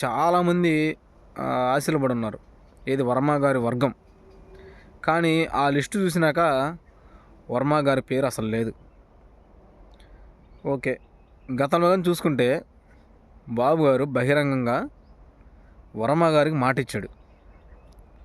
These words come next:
కొన్ని వేల మంది సమక్షంలో వర్మ గారు ఈసారి ఎమ్మెల్యేగా రానే-, రాలేకపోతున్నాడు, అందుకని పార్టీ వర్మ గారికి అండగా ఉంటుంది.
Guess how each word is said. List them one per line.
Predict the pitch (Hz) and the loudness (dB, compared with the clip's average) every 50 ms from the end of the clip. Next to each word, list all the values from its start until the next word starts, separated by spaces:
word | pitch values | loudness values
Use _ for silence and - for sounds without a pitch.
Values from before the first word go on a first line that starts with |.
| - - - - - _ _ _ - | -20 -20 -20 -20 -20 _ _ _ -8
కొన్ని | - 123 120 | -6 -4 -2
వేల | 120 120 127 139 151 160 | 0 0 2 2 2 2
మంది | 156 151 147 143 | 2 2 0 0
సమక్షంలో | - - 135 123 131 127 - - 131 120 127 175 262 - - - - - - - - - - - - - - - - - - - - - | -2 -2 -2 -2 -2 -2 -2 -2 0 0 0 -2 -4 -6 -14 -20 -20 -20 -20 -20 -20 -20 -20 -20 -20 -20 -20 -20 -20 -20 -20 -20 -14 -8
వర్మ | 110 110 123 147 170 175 | -4 -2 0 2 2 2
గారు | 175 170 165 160 160 160 | 4 4 4 4 4 2
ఈసారి | 143 127 143 147 147 139 | 2 2 2 2 2 2
ఎమ్మెల్యేగా | 131 135 143 147 147 147 143 143 139 | 2 2 2 2 2 2 2 2 2
రానే-, | 123 110 110 120 131 143 147 139 139 - | 0 0 0 0 0 0 0 0 0 -2
రాలేకపోతున్నాడు, | - 107 117 123 139 151 156 151 156 139 - 135 127 120 - 127 120 117 113 110 117 151 214 262 - _ _ - - _ - - - - - - - - | -4 -2 0 0 2 2 2 0 -2 -2 -2 -2 -4 -2 -2 -4 -4 -2 -2 -2 -2 -2 -2 -4 -8 _ _ -20 -20 _ -20 -20 -20 -20 -20 -18 -12 -8
అందుకని | 123 123 127 135 135 156 175 190 | -6 -4 -2 -2 0 0 0 -2
పార్టీ | - - 139 131 151 151 - - 170 | -2 -2 -2 -2 -2 -2 -2 -2 0
వర్మ | 170 151 139 131 139 147 151 | 0 2 2 2 2 2 2
గారికి | 147 147 151 147 139 - 120 | 2 2 2 0 0 -2 -4
అండగా | 110 120 131 143 139 135 | -2 0 0 2 2 2
ఉంటుంది. | 131 127 120 113 120 123 120 117 123 147 220 | 0 0 -2 -2 -2 -2 -2 -2 -2 -2 -4